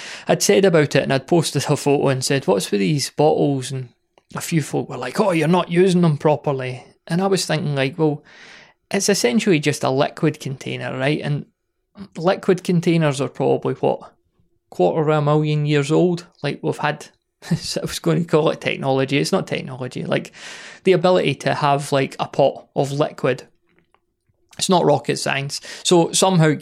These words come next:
you, m-, my point is, Games Workshop have managed to make that complicated. Um, and, you know, the, the, there'll be people out there that say, "You need to just learn to use it properly." And my argument would be, do, do you really, can they not just make a thing that would be more idiot-proof?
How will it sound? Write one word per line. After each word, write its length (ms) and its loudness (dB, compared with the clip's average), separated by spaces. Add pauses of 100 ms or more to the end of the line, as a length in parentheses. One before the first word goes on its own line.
you, 140 -4
m-, 600 -12
my 120 0
point 340 0
is, 160 -6
Games 260 0
Workshop 420 -2
have 140 -4
managed 380 -2
to 60 -6
make 260 -6
that 340 -6 (180)
complicated. 800 -4 (460)
Um, 500 -8 (680)
and, 200 0
you 80 2
know, 160 2
the, 340 -4
the, 240 -8
there'll 160 2
be 140 0
people 320 0
out 140 -2
there 120 0
that 220 -8
say, 140 -6
"You 180 -4
need 160 2
to 100 -4
just 200 -2
learn 260 0
to 80 -10
use 260 0
it 120 -10
properly." 440 -2
And 80 4
my 140 4
argument 460 -4
would 160 -12
be, 160 -12
do, 160 -14
do 180 -8
you 140 0
really, 360 -2 (300)
can 140 0
they 80 2
not 160 2
just 180 0
make 300 0
a 60 2
thing 260 -2
that 100 -2
would 220 -8
be 100 -4
more 300 -2 (160)
idiot-proof? 640 -8